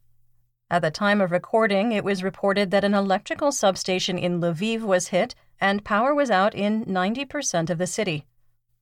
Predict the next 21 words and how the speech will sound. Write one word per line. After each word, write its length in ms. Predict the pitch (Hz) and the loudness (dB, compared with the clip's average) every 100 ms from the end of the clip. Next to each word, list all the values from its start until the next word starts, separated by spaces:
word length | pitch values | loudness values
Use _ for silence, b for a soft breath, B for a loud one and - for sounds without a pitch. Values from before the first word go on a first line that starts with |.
| _ | _
The 140 | 170 | -4
water 320 | 165 170 175 175 | 2 4 4 2
service 420 | 180 170 175 165 | 0 0 0 0
was 180 | 170 165 | -2 2
also 400 | 175 190 196 180 | 2 2 0 0
interrupted 760 | 175 180 175 202 202 190 180 | -2 -2 0 0 0 -4 -4
due 160 | 170 202 | -6 -6
to 120 | 254 | -6
the 120 | 269 | -4
wide-scale 600 | 220 180 202 - 220 208 | 0 0 0 -2 -2 0
Russian 360 | 196 180 190 185 | 2 0 0 0
missile 260 | 220 220 | 0 0
attack 380 | 196 - 156 156 | -4 0 -2 -2
this 200 | 190 185 | -6 -6
morning. 360 | 214 202 151 147 - _ _ _ | -2 0 0 -2 -8 _ _ _
There 240 | 175 175 | 0 2
were 140 | 175 170 | 2 2
reports 480 | 165 - 190 180 190 | -2 0 0 0 0
of 200 | 175 175 | -2 0
multiple 500 | 190 233 240 196 170 | 2 2 -2 -2 -4
explosions 760 | 160 - 190 196 185 175 202 | -4 -4 0 0 0 -2 -4